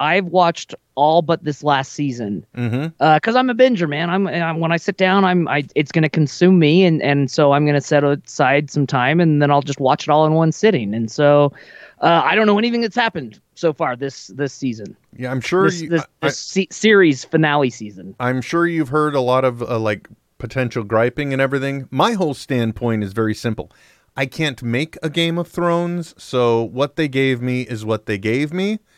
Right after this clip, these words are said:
Speaker 2: and I
Speaker 1: Yeah.
Speaker 2: watched it, and, you know, I, some things I enjoyed, some things I didn't. Uh, you know, I could definitely see where it probably, it could have felt a little rushed. Maybe it didn't. I don't know. I, I think fans obviously set up their own expectations about
Speaker 1: Totally.
Speaker 2: it,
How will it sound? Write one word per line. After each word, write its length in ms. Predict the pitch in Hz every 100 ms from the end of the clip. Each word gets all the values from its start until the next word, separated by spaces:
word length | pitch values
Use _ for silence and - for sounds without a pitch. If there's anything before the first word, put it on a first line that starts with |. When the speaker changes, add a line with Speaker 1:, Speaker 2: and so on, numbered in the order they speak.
| _ _ _
Speaker 2:
and 160 | 120
I 40 | 415 403
Speaker 1:
Yeah. 60 | 233
Speaker 2:
watched 320 | 147 147 -
it, 180 | 190 185
and, 340 | 170 170 170 160
you 80 |
know, 240 | 156 131 143
I, 220 | 117 113 113
some 240 | - 143 143
things 200 | 156 135
I 100 | 147
enjoyed, 440 | 147 139 147 151
some 160 | - 131
things 260 | 135 139
I 120 | 143 143
didn't. 400 | 135 151 175 - _ _ _ _ _
Uh, 240 | - 104 110
you 120 | 117
know, 100 | 117
I 80 | 113
could 120 | 113
definitely 360 | 131 - 143 123
see 300 | - 135 135
where 400 | 127 123 120 120
it 320 | - 113 -
probably, 600 | 127 123 120 123 113 110 - _ _ _ _ _
it 320 | 123 127 127
could 160 | - 143
have 180 | 127 117
felt 240 | 131 120
a 60 | 117
little 200 | 110 104
rushed. 580 | 127 175 165 - - -
Maybe 440 | 113 117 123 120
it 140 | 113
didn't. 200 | 113 120
I 100 | 156
don't 80 | 196
know. 100 | 117
I, 200 | 98 143 139 139
I 80 | 151
think 300 | 156 226 -
fans 340 | 147 139 110
obviously 540 | 107 113 117 113 - 104
set 240 | - 120
up 180 | 101 -
their 160 | 104 98
own 220 | 110 110
expectations 1080 | - 113 - 113 98 - 104 98 98 82 78 -
about 340 | 190 175 101
Speaker 1:
Totally. 160 | 92
Speaker 2:
it, 60 | 85